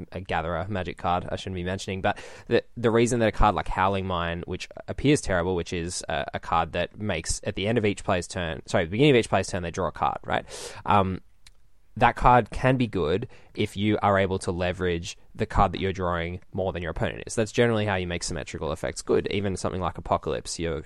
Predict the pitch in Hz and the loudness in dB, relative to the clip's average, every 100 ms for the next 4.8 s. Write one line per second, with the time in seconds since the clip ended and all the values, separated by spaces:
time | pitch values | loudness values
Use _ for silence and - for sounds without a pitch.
0 | - 107 101 92 - 92 85 82 120 156 | -4 -2 -2 -4 -4 -4 -2 2 2 2
1 | - - - - - 92 90 98 92 90 | -8 -16 -16 -10 -2 -2 -2 0 0 0
2 | - - 123 117 117 110 101 95 101 98 | -4 -10 -2 4 4 4 0 0 0 0
3 | 92 92 85 - 98 92 90 92 92 82 | 2 0 0 -2 -2 0 -2 -2 -4 -6
4 | 85 - 92 - 117 85 - | -10 -10 -12 2 4 4 0